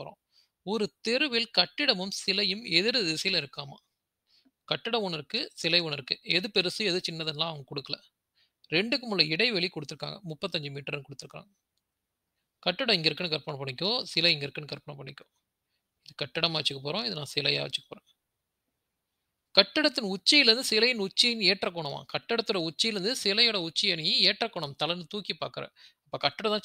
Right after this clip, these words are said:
சின்னதா இருக்க போகுது, சிலை வந்து பெருசா இருக்க போகுது. கட்டடத்தோட உச்சியில இருந்துட்டு சிலையின் உச்சிக்கான ஏற்ற கோணம். ஓகேவா? Angle of elevation கொடுத்திருக்காங்க.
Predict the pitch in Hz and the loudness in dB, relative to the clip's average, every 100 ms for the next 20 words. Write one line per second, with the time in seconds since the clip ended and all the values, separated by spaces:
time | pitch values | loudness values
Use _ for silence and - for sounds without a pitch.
0 | 170 175 170 135 131 139 135 190 277 - | 0 0 0 -2 -8 -6 0 2 2 0
1 | 156 165 143 165 139 - 131 - _ - | 2 2 0 -8 -8 -8 -10 -10 _ -20
2 | - _ _ _ _ _ _ _ _ _ | -20 _ _ _ _ _ _ _ _ _
3 | _ _ - 127 226 233 208 185 147 143 | _ _ -12 -4 -2 0 0 0 -2 -2
4 | - 190 151 135 135 147 170 226 - 190 | -2 2 0 -2 -6 -4 -4 -6 -4 -2
5 | 185 226 208 160 139 - 151 165 185 156 | 0 0 -2 -6 -4 -4 -2 0 0 0
6 | 175 147 135 - _ _ _ _ _ _ | -2 -6 -12 -16 _ _ _ _ _ _
7 | - 151 - 196 202 190 - - 202 240 | -4 -4 -2 -2 2 2 2 -2 0 2
8 | 208 - 180 151 139 135 135 135 | 2 0 -4 -10 -12 -10 -10 -12